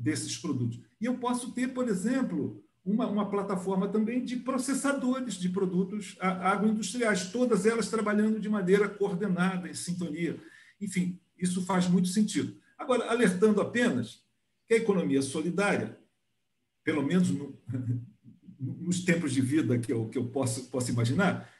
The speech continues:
não poderá substituir integralmente o papel de algumas grandes, grandes empresas. Então, o governo tem que ter políticas também. Eu não vou produzir maglev, um, um trem pra, pra desenvolvimento urbano,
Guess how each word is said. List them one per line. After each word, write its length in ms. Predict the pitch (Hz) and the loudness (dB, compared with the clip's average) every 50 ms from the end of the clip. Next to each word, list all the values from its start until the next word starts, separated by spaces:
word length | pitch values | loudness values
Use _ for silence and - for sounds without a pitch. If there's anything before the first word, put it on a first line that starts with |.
| _ _ - | _ _ -16
não 100 | 349 - | -12 -6
poderá 360 | - 277 - 208 190 196 180 | -2 2 4 6 6 6 4
substituir 680 | 180 185 220 - - - - - - 185 180 180 185 | 4 4 2 2 2 0 -2 -2 2 6 8 8 8
integralmente 1120 | 202 - - 190 196 185 190 185 180 170 139 139 156 170 175 - - - - - - - - | 8 6 6 4 4 6 6 6 4 4 4 2 4 4 4 4 2 0 -2 -6 -8 -8 -8
o 120 | 135 156 - | -8 -8 -4
papel 720 | - - 185 180 - - 147 143 147 156 180 180 180 - - | -2 0 0 0 2 4 4 6 6 4 2 0 -2 -4 -6
de 100 | 117 175 | -6 -4
algumas 560 | 156 123 120 139 160 185 185 180 175 - 117 | -4 -4 -4 0 2 4 4 4 4 2 0
grandes, 600 | 117 120 135 151 156 151 135 131 - - - - - | -2 -2 -2 -2 -4 -6 -10 -12 -12 -12 -12 -10 -8
grandes 300 | 156 135 151 147 - - | -6 -4 -4 -4 -4 -6
empresas. 340 | 294 - - 208 185 - - | -6 -6 -6 -6 -6 -6 -6
Então, 240 | - - 180 214 226 | -6 -4 -2 -2 -2
o 40 | - | -2
governo 300 | 180 143 - 190 - - | -2 -4 -2 -2 -2 -4
tem 100 | 233 214 | -4 -6
que 100 | 202 180 | -4 -4
ter 120 | 214 208 | -4 -4
políticas 600 | - - 214 170 156 185 - - - - 190 185 | -2 -2 -2 0 2 2 0 0 -2 -4 -4 -4
também. 180 | 226 226 - 147 | -2 -2 0 0
Eu 80 | 175 | 0
não 60 | 196 | 4
vou 160 | 185 208 214 - | 6 6 6 6
produzir 600 | 214 220 190 202 170 139 135 180 185 190 180 160 | 4 2 4 4 2 2 4 6 6 6 4 4
maglev, 720 | 175 180 180 185 185 165 175 214 220 165 - 131 123 123 | 4 6 6 8 8 8 8 8 6 6 4 2 0 -2
um, 260 | 139 139 139 131 - - - _ _ - | -2 -4 -8 -12 -12 -16 -20 _ _ -14
um 80 | 139 120 | -14 -8
trem 340 | 120 - 156 170 180 180 180 - | -2 2 4 8 10 10 10 8
pra, 180 | 151 139 135 | 6 2 0
pra 260 | 135 147 143 127 123 | -2 -2 -2 -2 -2
desenvolvimento 540 | 123 120 131 135 139 131 123 139 131 - - | -2 -2 0 0 0 2 2 0 -2 -2 -4
urbano, 500 | 180 143 - - 165 170 185 208 208 - | -6 -10 -10 -8 -4 -2 0 0 -2 -2